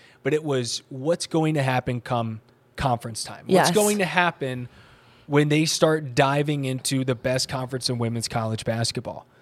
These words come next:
Speaker 1: and we're seeing success. We're seeing almost upsets of ranked teams. And I would
Speaker 2: Mm.
Speaker 1: not put it past us. And I don't think this is a, too much of a hot take that this could be a ranked team by the end of the year in Coach Jack's first year.
Speaker 2: Oh, definitely. And the fact that it's the first year, you know, like,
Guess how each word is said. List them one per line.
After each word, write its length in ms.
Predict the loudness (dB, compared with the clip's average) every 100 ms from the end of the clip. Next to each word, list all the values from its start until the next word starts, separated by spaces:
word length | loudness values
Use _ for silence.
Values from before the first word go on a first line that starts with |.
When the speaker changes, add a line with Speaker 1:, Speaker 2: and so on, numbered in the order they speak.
| -20 -8
Speaker 1:
and 160 | 2 4
we're 100 | 6
seeing 280 | 4 0 0
success. 760 | -2 -2 -2 -2 -4 -8 -8 -4
We're 140 | 2
seeing 380 | 2 2 0 -2
almost 520 | 0 2 2 2 2
upsets 460 | 0 0 0 0 0
of 140 | 0
ranked 280 | 0 0 -2
teams. 420 | -4 -4 -6 -4
And 340 | 0 2 4 6
I 100 | 6
would 140 | 4
Speaker 2:
Mm. 40 | 2
Speaker 1:
not 220 | 0 -2
put 160 | -2
it 120 | -2 -2
past 420 | -2 -2 -2 -6
us. 220 | -8 -6
And 80 | -4
I 80 | -4
don't 180 | -4
think 140 | -6 -6
this 160 | -6
is 80 | -2
a, 100 | -2 -4 0
too 160 | 2
much 220 | 4 2
of 80 | 2
a 60 | 2
hot 280 | 2 -2 -6
take 480 | 0 0 0 -8 -20 _ _ _ _ _
that 160 | 0 2
this 160 | 0
could 120 | 0 2
be 120 | 2
a 60 |
ranked 340 | 4 2 0 -4
team 180 | -2 2
by 100 | 2
the 140 | 2
end 100 | -2
of 80 | -2
the 60 |
year 220 | 0 2 0
in 100 | -2
Coach 280 | -4 -6
Jack's 260 | -6 -6 -6
first 280 | -10 -10 -10
year. 240 | -10 -4 4
Speaker 2:
Oh, 120 | 4
definitely. 680 | 6 2 4 0 2 0 2
And 80 | 2
the 80 | 2
fact 340 | 4 2 4
that 120 | 2
it's 160 | 2 0
the 100 | -2
first 400 | 0 0 0 2
year, 320 | 4 4 0 -4 -20 -4
you 100 | 2
know, 140 | 4
like, 260 | 6 4 0